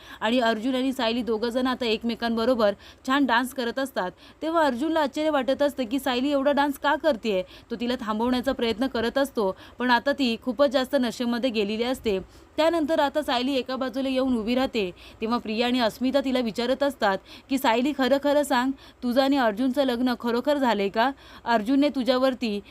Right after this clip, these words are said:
प्रेम करून तुझ्याबरोबर लग्न केलंय की तुम्ही दोघंजण कुणापासून काही सत्य लपवताय? तुमचं खोटं खोटं लग्न झालंय का?" तेव्हा इथे लगेचच सायली म्हणत असते, "तुम्हाला कसं काय माहिती?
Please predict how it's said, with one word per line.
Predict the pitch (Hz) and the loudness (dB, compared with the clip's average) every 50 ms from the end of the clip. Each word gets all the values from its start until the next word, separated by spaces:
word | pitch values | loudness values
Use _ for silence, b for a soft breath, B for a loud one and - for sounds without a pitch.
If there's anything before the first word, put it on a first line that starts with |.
| B B - | B B 0
प्रेम | - 269 269 285 294 277 | 4 6 6 6 4 4
करून | 294 302 311 320 285 | 2 2 2 2 0
तुझ्याबरोबर | 294 285 - 285 277 262 277 269 285 285 269 285 277 | 0 0 0 2 2 4 4 4 4 4 2 2 2
लग्न | 247 240 214 208 240 262 | 0 -2 -2 -2 -2 -2
केलंय | 247 285 294 277 262 220 214 208 | 0 0 2 2 2 2 0 0
की | - 277 - - | -2 -4 -4 -2
तुम्ही | 294 262 294 294 | -2 -2 0 2
दोघंजण | 233 269 247 214 262 277 233 285 294 269 247 240 | 2 2 4 4 4 4 4 2 2 2 0 0
कुणापासून | - 262 269 277 285 - 294 269 285 294 277 | 0 0 0 0 2 2 0 0 0 -2 -2
काही | 285 285 285 | 0 -2 0
सत्य | - 269 208 - - 269 | -2 -4 -6 -2 -2 0
लपवताय? | 269 254 233 - 254 262 254 - 247 214 214 220 B B B B - - | 0 0 0 0 0 0 2 2 0 0 0 0 B B B B -6 -2
तुमचं | 262 254 220 320 311 - | -2 0 0 -2 -2 0
खोटं | 262 247 - 254 269 | 0 0 0 0 0
खोटं | 277 285 226 311 302 | 0 0 2 2 2
लग्न | 285 254 240 254 269 | 2 2 0 0 0
झालंय | 240 247 226 220 240 269 285 | 0 0 0 2 2 0 0
का?" | - 240 190 175 170 B B B B B - | 0 0 0 0 -4 B B B B B -4
तेव्हा | 240 226 247 247 | -2 -2 0 0
इथे | 247 247 247 247 262 247 214 202 214 B B B 233 | 0 0 0 0 0 0 0 0 -2 B B B 0
लगेचच | 262 262 247 311 - - 320 - | 0 0 0 0 -2 -4 -2 -2
सायली | 302 247 240 254 277 | 0 0 2 2 2
म्हणत | 285 269 262 254 254 269 | 2 2 2 2 0 0
असते, | 277 277 - - 226 196 311 | 0 -2 -2 -2 -4 -4 -4
"तुम्हाला | 294 - 254 254 277 277 302 | -4 -2 0 0 2 2 0
कसं | 285 285 294 - 311 | 0 -2 -4 -4 -2
काय | - 311 302 | -2 0 0
माहिती? | 285 269 254 247 - 262 269 277 | 2 2 0 0 -2 -2 -2 -2